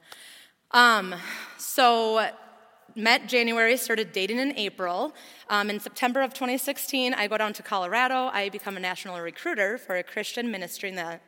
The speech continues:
in the national parks. And that's a whole nother rabbit hole I could go down, but I'm not. Um, but that was, that's part of my testimony, is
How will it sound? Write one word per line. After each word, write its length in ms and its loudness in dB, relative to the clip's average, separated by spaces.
in 80 -8
the 80 -4
national 320 -2
parks. 480 -6
And 140 -2
that's 180 4
a 60 0
whole 180 -2
nother 240 -2
rabbit 280 0
hole 200 -6
I 80 -8
could 160 -14
go 160 -2
down, 280 -8
but 100 -4
I'm 140 -6
not. 440 -2
Um, 520 2
but 360 2
that 340 6
was, 200 0
that's 220 0
part 200 -2
of 100 -6
my 200 -2
testimony, 720 -4
is 360 -4